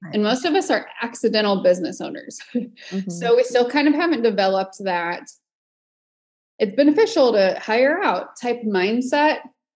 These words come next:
Speaker 2: because again, we're, we're kind of, like, accidental. Our stores are our babies, right?
Speaker 1: Yeah.
Speaker 2: We're
Speaker 1: And we're kind of
Speaker 2: very
Speaker 1: we're used to doing it all. Like, I think now that I think about it, we do a lot of the admin tasks. We don't have an assistant that helps us with parent emails. Like,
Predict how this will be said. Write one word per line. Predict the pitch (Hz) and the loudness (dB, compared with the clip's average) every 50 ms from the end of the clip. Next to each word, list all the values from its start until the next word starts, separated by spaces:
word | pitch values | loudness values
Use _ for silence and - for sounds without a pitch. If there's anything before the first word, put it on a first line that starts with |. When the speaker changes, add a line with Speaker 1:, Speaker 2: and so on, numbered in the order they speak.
| _ _ _ _ _ _ _ _ _ _ _ _ _ _ _ _ | _ _ _ _ _ _ _ _ _ _ _ _ _ _ _ _
Speaker 2:
because | 240 240 247 - 240 226 214 208 208 208 208 202 - | -8 -8 -4 0 2 4 6 6 6 4 4 0 -2
again, | 165 190 202 196 185 180 175 | -4 -4 -2 -2 -2 -2 -2
we're, | 175 170 160 156 180 | -4 -6 -8 -8 -8
we're | 185 180 | -8 -8
kind | 185 190 175 | -8 -8 -8
of, | 165 | -6
like, | - 165 - - | -8 -8 -10 -10
accidental. | 160 147 - - - 185 185 240 254 254 254 247 247 220 | -10 -12 -10 -10 -10 -6 -4 -2 -2 0 0 -2 -2 -2
Our | 170 185 185 | -4 -6 -8
stores | - - 254 269 339 359 330 294 | -4 0 0 2 2 2 2 2
are | 247 208 | 2 2
our | 185 175 180 185 | 0 -2 -4 -6
babies, | 196 196 226 247 277 294 285 269 262 262 269 262 262 262 - - _ - | -4 -4 -2 -2 -2 -2 -2 -2 -4 -4 -4 -6 -8 -10 -16 -18 _ -10
right? | 180 196 202 202 214 214 202 156 | -6 -2 0 0 2 0 0 -2
Speaker 1:
Yeah. | - - - _ _ _ _ _ _ | -6 -14 -20 _ _ _ _ _ _
Speaker 2:
We're | - - 180 | -12 -10 -10
Speaker 1:
And | 185 180 180 | -10 -8 -4
we're | 247 247 233 214 | 0 0 2 2
kind | 208 - | 0 0
of | |
Speaker 2:
very | 214 214 214 214 214 214 - - _ _ _ _ _ _ _ _ _ - 196 190 185 | -2 -2 -2 -4 -4 -6 -10 -16 _ _ _ _ _ _ _ _ _ -14 -12 -8 -4
Speaker 1:
we're | 208 262 269 | -2 0 0
used | 247 247 269 320 370 - - | 2 4 4 4 4 4 2
to | 453 | 0
doing | 269 262 269 302 330 | 2 2 2 2 2
it | 349 294 247 | 2 2 4
all. | 220 214 214 | 4 4 4
Like, | 220 214 208 - | 2 0 -2 -2
I | 202 202 | -4 -4
think | 190 - 220 240 233 - | -2 0 0 0 0 -2
now | 196 190 190 220 247 | 0 2 2 4 4
that | 262 | 4
I | 233 202 | 2 2
think | 208 254 262 | 0 0 -2
about | 254 196 175 170 170 | 0 0 0 0 0
it, | 175 - 180 | 0 -2 -2
we | 175 180 233 285 311 262 | 0 2 4 6 4 4
do | 208 220 196 190 | 6 4 4 4
a | 180 | 4
lot | 170 170 170 | 2 2 0
of | 175 165 | 0 -2
the | 165 175 | -4 -4
admin | - 180 185 196 190 190 180 180 | -4 -2 -2 0 0 0 -2 -2
tasks. | 185 190 160 170 175 - - 165 151 - - - - - | -2 -2 -4 -4 -4 -8 -14 -16 -16 -16 -20 -10 -4 0
We | 277 | 0
don't | 302 349 320 | 2 2 2
have | 311 285 277 | 2 2 4
an | 262 | 2
assistant | 240 285 - 233 226 - - 254 247 214 196 | 2 2 2 0 0 0 0 -2 -2 0 0
that | 226 190 | 0 0
helps | 214 208 208 208 - 240 | 0 0 -2 -2 -2 -4
us | 214 214 - | -4 -2 -2
with | 214 214 208 - | -4 -4 -4 -2
parent | - 214 190 185 147 - | -2 -2 -2 -2 -2 -2
emails. | 180 180 170 165 160 160 180 208 220 214 | -2 -2 -2 -2 -2 -2 -2 -4 -4 -4
Like, | 196 180 170 160 - - _ | -4 -2 -2 -4 -6 -12 _